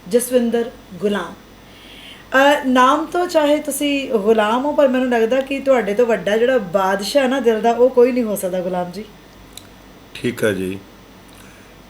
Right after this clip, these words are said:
Speaker 2: ਏ ਐਨ ਟੀ ਵੀ ਪੰਜਾਬੀ ਵੇਖ ਤੇ ਸੁਣ ਰਹੇ ਸਾਰੇ, ਅ, ਪਿਆਰੇ ਪਿਆਰੇ ਦੋਸਤ, ਭੈਣ ਭਰਾਵਾਂ ਨੂੰ ਮੇਰੇ ਵੱਲੋਂ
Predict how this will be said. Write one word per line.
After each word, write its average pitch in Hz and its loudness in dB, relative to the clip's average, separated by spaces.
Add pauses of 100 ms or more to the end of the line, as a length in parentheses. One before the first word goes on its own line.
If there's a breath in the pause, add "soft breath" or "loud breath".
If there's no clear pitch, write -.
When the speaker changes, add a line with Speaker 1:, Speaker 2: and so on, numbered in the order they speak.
(220)
Speaker 2:
ਏ 160 4
ਐਨ 156 2
ਟੀ 143 0
ਵੀ 139 4
ਪੰਜਾਬੀ 123 2
ਵੇਖ 123 4
ਤੇ 120 -4
ਸੁਣ 107 -4
ਰਹੇ 107 0
ਸਾਰੇ, 104 0 (1000 loud breath)
ਅ, - -8 (400)
ਪਿਆਰੇ 139 4
ਪਿਆਰੇ 135 2
ਦੋਸਤ, 127 0
ਭੈਣ 110 0
ਭਰਾਵਾਂ 107 2
ਨੂੰ 113 -2
ਮੇਰੇ 110 0
ਵੱਲੋਂ 107 0